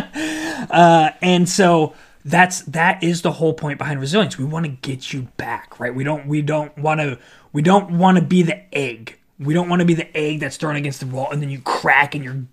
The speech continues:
guts spill out and then you're just a hot mess that's, um, ruined forever because no one wants to cook an egg that is all over the floor. <laughs> Uh, so, um,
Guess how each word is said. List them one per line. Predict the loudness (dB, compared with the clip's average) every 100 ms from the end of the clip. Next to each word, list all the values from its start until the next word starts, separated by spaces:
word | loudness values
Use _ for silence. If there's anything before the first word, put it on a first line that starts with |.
| _
guts | -2 0 -2
spill | -4 -4 -4 0 2 2
out | 0 0
and | -4 -6
then | -6
you're | -8
just | -8 -8 -10
a |
hot | -4 -4 -4
mess | -8 -8
that's, | -10 -10 -10 -12 -18 -20 -20 -12
um, | -10 -10 -12 -16 -10
ruined | -6 -4 -6 -8
forever | -10 -10 -10 -12
because | -16 -16 -14 -12 -12 -12 -16 -18
no | -12 -12
one | -12 -12
wants | -14 -14
to | -16
cook | -16 -16 -14
an | -16 -14
egg | -16 -14
that | -12 -12 -14 _
is | -10 -8 -6
all | -4 -4
over | -4 -4
the | -2
floor. | 0 -2 -4
<laughs> | _ -20 -12 0
Uh, | 2 2 0
so, | 0 4 4 4 -2 -18 -18 -4
um, | 4 6 6 4 -2